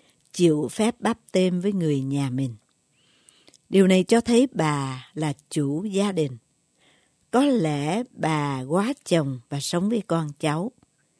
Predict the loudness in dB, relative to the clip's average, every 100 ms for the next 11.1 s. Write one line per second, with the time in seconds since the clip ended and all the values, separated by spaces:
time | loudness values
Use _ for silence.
0 | _ _ _ _ _ _ -4 -4 -2 0
1 | 0 0 -2 -4 -8 -14 _ _ -2 2
2 | 4 2 2 0 0 0 0 0 0 -2
3 | -4 -6 -4 0 2 0 -2 0 2 2
4 | 0 -2 -2 -4 -4 -4 -2 -2 -2 -2
5 | -4 _ _ _ _ _ -6 -2 2 4
6 | 4 2 0 0 2 -2 -2 -4 -2 -2
7 | -6 -6 -4 -4 -6 -6 -6 -4 -2 -2
8 | -4 -8 -8 -6 -8 -10 _ _ _ _
9 | _ _ _ _ _ _ _ _ _ 0
10 | 0 2 0 -2 0 -2 -2 -2 2 2